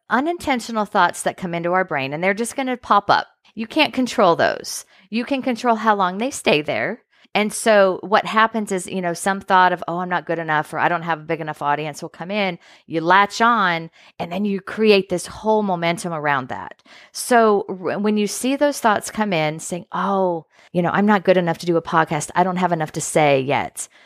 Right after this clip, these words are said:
Recognize that and say, "Hmm, that's just my thought. It's not true." And then get to work thinking about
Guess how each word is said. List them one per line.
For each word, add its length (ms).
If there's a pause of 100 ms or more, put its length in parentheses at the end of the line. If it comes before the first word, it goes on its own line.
(120)
Recognize 540
that 160
and 140
say, 240 (160)
"Hmm, 420 (220)
that's 200
just 200
my 120
thought. 440
It's 200
not 220
true." 520 (260)
And 240
then 240
get 300
to 200
work 300
thinking 500
about 580